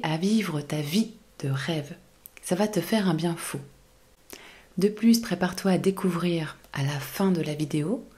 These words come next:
deux livres inspirants qui t'apporteront bonheur et motivation. Tu vas les adorer. Mais avant de commencer, j'ai une question pour toi.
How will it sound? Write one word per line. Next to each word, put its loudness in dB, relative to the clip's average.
deux 6
livres 2
inspirants 2
qui -2
t'apporteront 2
bonheur 2
et -2
motivation. -2
Tu 2
vas 0
les 0
adorer. -2
Mais 2
avant 4
de 8
commencer, 2
j'ai 4
une 8
question 4
pour -2
toi. -12